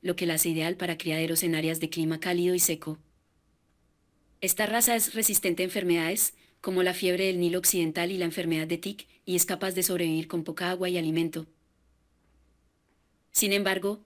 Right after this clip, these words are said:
la raza Beefmaster también presenta algunas desventajas, debido a su tendencia a la obesidad. Es importante controlar su alimentación para evitar problemas de salud. Además,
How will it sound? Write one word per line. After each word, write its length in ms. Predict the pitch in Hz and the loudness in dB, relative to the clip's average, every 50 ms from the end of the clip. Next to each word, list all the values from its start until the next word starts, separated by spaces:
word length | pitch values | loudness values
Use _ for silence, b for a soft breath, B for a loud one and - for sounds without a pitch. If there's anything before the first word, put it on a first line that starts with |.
| _ _ _ | _ _ _
la 120 | 190 190 185 | -2 -2 0
raza 300 | 185 196 190 - 208 190 | 0 0 0 2 2 0
Beefmaster 460 | 196 185 - 185 175 170 - 190 180 | -2 0 0 0 0 0 0 -2 -2
también 260 | - 180 175 175 175 | -2 2 2 2 2
presenta 380 | 175 185 185 - 180 175 175 185 | 2 0 0 0 0 0 -2 -2
algunas 320 | 180 175 180 180 180 170 | -2 0 0 0 0 -2
desventajas, 720 | 185 170 165 165 151 151 175 165 170 175 175 - - - - _ _ - | -2 -2 -2 -2 -2 -2 -4 -6 -6 -4 -2 -2 -2 -2 -6 _ _ -4
debido 320 | 170 170 170 180 196 190 | 0 0 2 2 2 2
a 40 | 190 | 0
su 120 | - 202 | -2 0
tendencia 460 | - 185 170 165 160 160 160 - 175 | 0 0 0 0 2 0 0 0 0
a 20 | 165 | -2
la 100 | 165 160 | -2 -4
obesidad. 460 | 165 165 160 - 165 160 170 196 - b b b b b b | -2 0 0 0 0 -2 -4 -4 -8 b b b b b b
Es 120 | - 180 - | -2 0 0
importante 480 | 196 180 185 180 - 180 170 160 165 | 0 0 -2 -4 -2 -2 -2 -2 -2
controlar 420 | 156 - 175 165 170 160 160 160 156 | -4 -4 -4 -2 -2 -2 -2 -2 -2
su 120 | - 190 | -2 -2
alimentación 580 | 170 170 160 156 156 - 156 151 - 160 160 160 | -2 0 0 0 0 0 -2 -2 0 0 -2 -2
para 140 | 170 170 165 | -2 -2 -2
evitar 320 | 156 156 - 160 156 160 | -2 -2 -2 -4 -6 -4
problemas 400 | - 185 180 175 170 175 170 160 | -4 -2 -2 0 0 0 -2 -2
de 80 | 170 160 | 0 0
salud. 340 | - 160 156 165 160 160 | 0 0 0 -2 -2 -2
Además, 500 | 170 165 160 156 160 160 160 156 - B | -4 -2 -2 -2 -2 0 0 0 -2 B